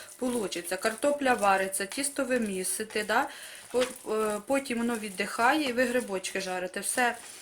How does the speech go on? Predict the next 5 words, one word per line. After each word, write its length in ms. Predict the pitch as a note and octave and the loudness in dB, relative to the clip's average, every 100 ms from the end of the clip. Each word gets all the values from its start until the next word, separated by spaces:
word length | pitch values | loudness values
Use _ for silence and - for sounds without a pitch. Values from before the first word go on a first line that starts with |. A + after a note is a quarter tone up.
| - - - | -14 -14 -4
остиває 880 | G#3+ A3 - A3+ F#3+ F#3+ G3+ D4+ A4+ - | 0 0 2 0 2 4 4 4 2 0
до 60 | |
такого 340 | C4+ C4+ D4 D4 | -2 -2 0 2
його 240 | C#4+ C#4 | 2 2
тепленького. 920 | C#4 C#4+ C#4 C#4 C#4+ C#4+ C#4 C4 C#4+ | 2 -2 2 4 4 2 0 0 -2